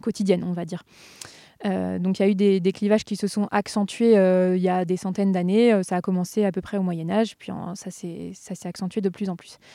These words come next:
Et aujourd'hui, ça revient un peu, euh, c'est un mouvement, euh, un peu à la mode, mais, euh, qui est, euh, qui se, qui s'explique aussi parce que c'est un des moyens de retrouver du sens,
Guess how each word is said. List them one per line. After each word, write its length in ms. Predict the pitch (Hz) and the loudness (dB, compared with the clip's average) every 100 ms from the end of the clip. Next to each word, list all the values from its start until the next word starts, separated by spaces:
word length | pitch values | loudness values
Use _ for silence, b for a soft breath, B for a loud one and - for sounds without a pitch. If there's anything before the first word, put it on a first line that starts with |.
| b b b b b _ | b b b b b _
Et 220 | 226 208 - | 2 2 6
aujourd'hui, 560 | 254 247 240 220 262 262 | 4 4 -2 0 0 0
ça 240 | - 190 | 0 2
revient 640 | 190 226 214 233 240 233 - | 4 2 4 4 6 4 0
un 160 | - 202 | 0 -2
peu, 320 | - 226 226 - 208 | 2 6 6 4 -2
euh, 920 | 196 185 180 175 175 175 170 170 170 | 0 0 0 0 0 -2 -4 -6 -8
c'est 180 | 165 190 | -4 -2
un 80 | 180 | 4
mouvement, 600 | 185 196 202 226 226 208 | 4 6 6 8 8 6
euh, 120 | 180 | 4
un 80 | 175 | 2
peu 140 | - | 0
à 40 | 175 | 0
la 140 | 160 | 0
mode, 480 | 175 220 302 269 208 | 4 8 8 6 6
mais, 280 | 196 202 214 | 6 8 8
euh, 640 | 185 175 170 175 175 185 - | 6 4 2 0 -2 -6 -10
qui 320 | - 196 196 | -8 4 8
est, 280 | 208 185 180 | 8 8 4
euh, 20 | |
qui 220 | - 190 | -2 -10
se, 320 | - 190 175 | -6 -2 -2
qui 120 | 170 | -4
s'explique 440 | - 196 - 233 208 | -6 -6 -2 0 0
aussi 240 | 185 262 | 0 0
parce 240 | 233 175 - | 0 -2 -4
que 100 | 233 | -4
c'est 220 | - 190 | -2 -2
un 80 | 208 | 0
des 140 | 196 | 0
moyens 340 | 180 180 208 220 | -2 0 0 0
de 80 | |
retrouver 440 | 190 185 - 208 202 | 0 -2 -2 0 0
du 120 | 175 | 0
sens, 480 | - 208 226 226 | -2 0 2 0